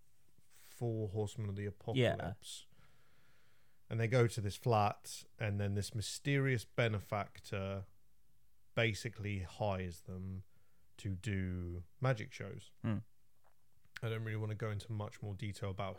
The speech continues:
Speaker 1: who it is and what happens following that, but the f-,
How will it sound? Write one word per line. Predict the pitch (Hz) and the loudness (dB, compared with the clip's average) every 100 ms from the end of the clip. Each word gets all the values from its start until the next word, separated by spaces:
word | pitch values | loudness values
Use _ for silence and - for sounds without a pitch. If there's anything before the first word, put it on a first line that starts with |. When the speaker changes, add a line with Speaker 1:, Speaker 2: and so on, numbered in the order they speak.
| - | 0
Speaker 1:
who | 104 | 2
it | 107 | 2
is | 107 104 107 - - - - - - - - - - | 2 0 -2 -6 -12 -16 -20 -20 -20 -20 -20 -20 -8
and | 101 95 92 95 92 - - - - | -6 -4 -6 -6 -8 -10 -18 -16 -4
what | 107 98 | -4 -2
happens | 101 - 95 | -2 -2 -6
following | - 135 113 98 | 2 4 4 2
that, | 98 98 - - - | 0 -2 -6 -16 0
but | 113 104 - - - - | 2 2 -2 -18 -20 -6
the | 123 | -4
f-, | 107 | -4